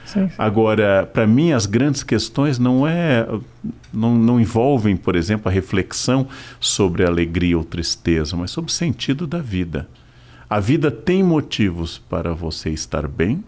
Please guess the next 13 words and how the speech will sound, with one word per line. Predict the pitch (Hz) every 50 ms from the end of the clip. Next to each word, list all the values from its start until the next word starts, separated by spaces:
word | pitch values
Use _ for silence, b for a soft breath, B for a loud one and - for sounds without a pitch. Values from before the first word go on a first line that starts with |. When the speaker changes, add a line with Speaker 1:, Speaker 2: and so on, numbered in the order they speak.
| - - - - - _ _ - - - -
Speaker 2:
e | 143
a | 131
vida | 107 107 87 85
tem | 85 - 98
motivos | 92 92 90 - - 76 71 -
pra | - 92
você | 85 85 - - -
se | 90 - - 95
suicidar | - - 95 87 - - - 85 76 76 78
hoje | 95 87 95 -
à | -
tarde. | - - 101 87 82 - - - - - - - -
Speaker 1:
Uhum. | 180 143 127 135 135 214